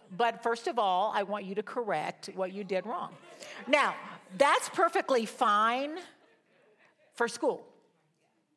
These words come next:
but it's not fine for the Word of God. And this is what much of the church has done. We take our red pen, we edit the book because it doesn't agree with our circumstance.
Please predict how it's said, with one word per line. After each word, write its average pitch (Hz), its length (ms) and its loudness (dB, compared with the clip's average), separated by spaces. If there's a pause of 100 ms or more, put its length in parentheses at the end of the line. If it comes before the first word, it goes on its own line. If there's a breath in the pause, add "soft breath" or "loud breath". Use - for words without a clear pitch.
(1400 soft breath)
but 226 140 4
it's 226 160 0
not 233 240 2
fine 208 200 0
for 190 120 -6
the 175 80 -6
Word 160 180 -6
of 156 80 -14
God. 180 320 -8 (1400 loud breath)
And 196 140 0
this 262 160 0
is 233 120 -6
what 202 160 -2
much 202 280 -2
of 226 100 -4
the 196 80 -6
church - 300 -10
has 170 140 -10
done. 147 360 -6 (240 soft breath)
We 175 100 -4
take 202 300 0
our 240 100 2
red 240 240 0
pen, 185 420 -4 (180)
we 170 180 -8
edit 175 280 -4
the 240 60 0
book 180 380 -2 (180 loud breath)
because 180 240 -2
it 165 120 -4
doesn't 180 320 -2
agree 180 580 -2 (100)
with 170 160 -8
our 175 120 -4
circumstance. 175 880 -8